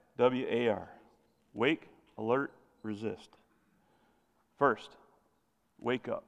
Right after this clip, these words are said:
John four thirty-four and thirty-five, Jesus explained, "My nourishment comes from doing the will of God who sent me and from finishing his work.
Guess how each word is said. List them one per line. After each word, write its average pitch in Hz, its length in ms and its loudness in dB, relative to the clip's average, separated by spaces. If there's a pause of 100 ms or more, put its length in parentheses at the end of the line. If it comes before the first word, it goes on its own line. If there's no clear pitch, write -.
(2500)
John 170 360 6
four 170 280 8
thirty-four 170 560 4
and 143 120 -2
thirty-five, 147 680 10 (1000)
Jesus 190 380 0
explained, 175 720 4 (920)
"My 196 340 12
nourishment 151 540 8 (320)
comes 165 240 4
from 156 180 -4
doing 160 240 6
the 147 80 2
will 156 160 6
of 143 80 2
God 135 320 10
who 131 100 -4
sent 143 300 -4
me 110 180 -10 (840)
and 139 180 0
from 135 180 -4
finishing 151 520 0
his 135 220 -2
work. 123 360 -4